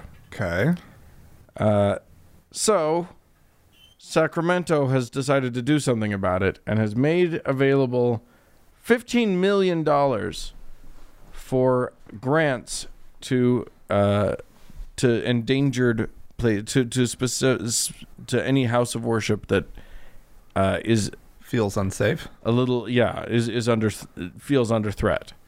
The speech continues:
Speaker 2: to beef up their security. This could mean security cameras. It could mean even hiring security guards. Uh, each institution could be eligible for up to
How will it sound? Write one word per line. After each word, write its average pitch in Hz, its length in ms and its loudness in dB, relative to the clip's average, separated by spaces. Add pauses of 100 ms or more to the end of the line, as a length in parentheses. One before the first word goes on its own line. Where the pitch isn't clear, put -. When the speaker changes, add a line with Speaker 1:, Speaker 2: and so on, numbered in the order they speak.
(320)
Speaker 2:
to 101 400 2
beef 117 460 -2
up 107 220 2
their 101 140 0
security. - 640 -2 (840)
This 113 160 2
could 120 140 0
mean 101 320 0 (440)
security 110 400 -2
cameras. 190 1000 0 (100)
It - 100 -8
could 117 160 -2
mean 117 240 2
even 113 300 0
hiring 113 480 0
security 107 460 -2
guards. 110 720 -2 (640)
Uh, 117 280 2
each 151 240 -2
institution 147 680 0
could 151 200 0
be 147 120 0
eligible 139 440 0
for 123 240 -4
up 127 160 2
to 107 160 0